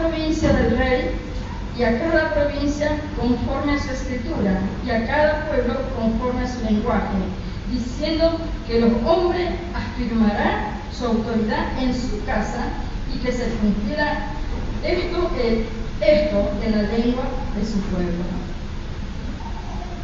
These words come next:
Esto se trata de la reina Vasti. Perdón, sien-, tomen asiento, por favor. Gloria a Dios. Esta es la primera mujer, ¿verdad? La reina Vasti.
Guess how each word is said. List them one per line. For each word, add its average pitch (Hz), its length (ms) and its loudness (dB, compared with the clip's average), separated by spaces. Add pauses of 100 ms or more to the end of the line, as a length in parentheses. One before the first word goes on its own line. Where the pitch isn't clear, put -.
Esto 320 300 2
se - 140 -4
trata 302 400 4
de 294 120 2
la 247 140 0
reina 254 320 0
Vasti. 233 300 0 (140)
Perdón, 254 360 -2
sien-, 285 360 -4
tomen 294 260 2
asiento, 214 320 0
por 190 180 2
favor. 190 200 2 (1500)
Gloria 233 200 4
a 233 40 2
Dios. 240 180 4 (1700)
Esta 285 200 4
es 330 60 8
la 320 180 6
primera 302 340 8
mujer, - 400 0 (920)
¿verdad? 220 320 2 (1000)
La 233 160 4
reina 302 360 6
Vasti. 311 400 6